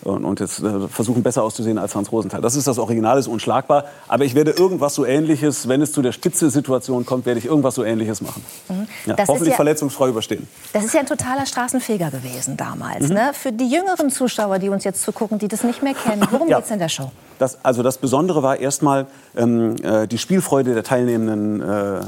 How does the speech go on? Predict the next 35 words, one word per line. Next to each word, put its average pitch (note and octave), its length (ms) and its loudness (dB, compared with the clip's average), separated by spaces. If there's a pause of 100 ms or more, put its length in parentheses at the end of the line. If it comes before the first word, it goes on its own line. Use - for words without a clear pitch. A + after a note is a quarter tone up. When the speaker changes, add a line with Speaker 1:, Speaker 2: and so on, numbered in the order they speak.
Speaker 1:
Stars. - 440 -2 (120)
Da F#2 80 -6
waren A2 120 0
ja A#2+ 60 2
immer A2 140 4
ganz B2+ 160 2
viele C3+ 200 2
sehr A#2 140 4
bekannte A#2 320 -4
Menschen. D#3+ 400 -2 (540)
Und C3 200 2
die C3+ 100 4
haben C3+ 120 2
unglaublichen C3 880 2
Wortwitz C3 380 0
entwickelt, A2+ 400 0
Spielfreude C#3 500 2
gehabt. - 180 0
Die C3+ 60 2
haben C#3 120 0 (220)
einfach E3+ 320 -2
Lust F3 400 0
gehabt, - 280 -8
Unterhaltung C#3 600 -4
zu - 140 -4
machen. - 340 -10 (300)
Ja, B2+ 120 -2
und A#2+ 180 -4
Unterhaltung A#2+ 420 0
muss C#3 140 0
ja B2+ 60 2
nicht A#2 120 0
nur A2 140 2
Gaga C#3+ 340 2
sein, C3+ 260 -2